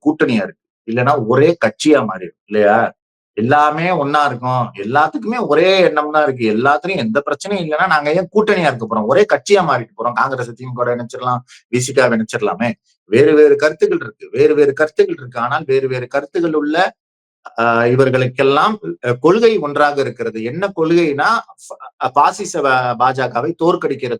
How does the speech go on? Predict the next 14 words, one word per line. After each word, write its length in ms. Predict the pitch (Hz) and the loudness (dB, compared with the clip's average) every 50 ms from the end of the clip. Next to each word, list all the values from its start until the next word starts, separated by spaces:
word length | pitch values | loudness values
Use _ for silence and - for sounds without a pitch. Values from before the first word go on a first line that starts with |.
| - 123 | -4 -6
கொள்கையில 300 | 123 120 123 123 151 196 | -4 -4 -4 -4 -2 -4
இவங்க 200 | 180 131 123 113 | -4 -4 -6 -4
எல்லாம் 220 | 113 131 135 131 - 123 | -2 -2 -4 -4 -4 -6
சேர்றாங்க. 400 | 123 123 120 113 104 98 - 98 98 _ - - - - | -6 -6 -4 -6 -8 -8 -10 -16 -18 _ -20 -20 -18 -6
இந்த 320 | 131 143 175 196 208 196 | -2 0 2 2 2 2
ஒற்றுமையை 680 | 170 165 170 - - 214 220 214 214 220 214 196 202 - _ _ _ _ _ _ | 2 0 -2 -2 -2 0 2 4 4 4 2 0 -2 -4 _ _ _ _ _ _
விட 560 | - 143 147 151 139 147 175 185 277 320 - _ | -2 0 0 2 2 2 2 2 2 0 0 _
இந்த 360 | - 180 165 165 180 226 247 240 | -4 -2 -2 2 2 0 0 0
சிறு 240 | - - 180 180 | 2 2 2 2
சிறு 260 | 170 - 170 147 139 - | 4 2 0 0 2 2
சலப்புகள் 500 | 147 139 143 143 - 151 156 196 233 - - - 131 127 | 2 0 0 2 0 0 2 2 0 0 -2 -8 -10 0
பெரிய 280 | - 147 151 156 170 165 | 2 2 4 6 4 4
விஷயம் 340 | 139 123 127 - 120 113 110 | 2 -2 -6 -8 -10 -6 -6
இல்லாததுனால 640 | 110 117 127 123 120 113 107 107 110 110 131 185 | -4 -2 0 0 0 -2 -4 -4 -4 -2 -2 -2